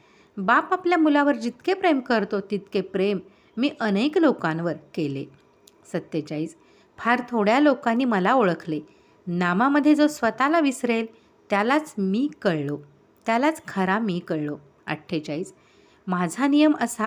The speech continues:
आहे की परमार्थाची एकही गोष्ट अशी असता कामा नये की जी व्यवहाराच्या आड येईल. एकोणपन्नास, मी समाधानाचा शोध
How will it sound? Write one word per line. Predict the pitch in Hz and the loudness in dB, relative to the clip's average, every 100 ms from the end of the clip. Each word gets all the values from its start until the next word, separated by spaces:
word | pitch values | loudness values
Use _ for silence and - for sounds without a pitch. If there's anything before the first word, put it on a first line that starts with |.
| - | -2
आहे | 180 151 185 160 - _ _ _ | -2 0 -4 -4 -10 _ _ _
की | 196 | -6
परमार्थाची | 190 196 170 165 196 208 214 202 233 - | -4 -2 -2 0 -2 -2 -4 -4 -6 -4
एकही | 190 185 240 254 | -4 -2 -2 -2
गोष्ट | 214 196 - 196 - - _ _ | 0 -2 -2 -6 -8 -10 _ _
अशी | 226 - | -4 0
असता | 339 294 - - | 2 2 -2 -4
कामा | 285 311 262 247 | 0 0 2 0
नये | 226 196 170 - _ _ _ - | 0 -2 -4 -8 _ _ _ -6
की | 262 | -2
जी | 240 330 | 2 2
व्यवहाराच्या | 277 214 202 247 233 - 240 | 4 2 2 2 0 -2 -4
आड | 180 156 170 - - | -2 -2 -6 -12 -12
येईल. | 160 156 139 131 - _ _ _ _ _ | -6 -4 -4 -8 -16 _ _ _ _ _
एकोणपन्नास, | - - 190 165 151 139 147 - _ _ _ _ | -14 -4 -4 -2 -4 -8 -8 -12 _ _ _ _
मी | 254 | -2
समाधानाचा | 320 - 262 240 285 311 311 311 302 | -2 0 0 2 0 0 0 2 0
शोध | 277 - 214 165 | -2 -2 -2 -2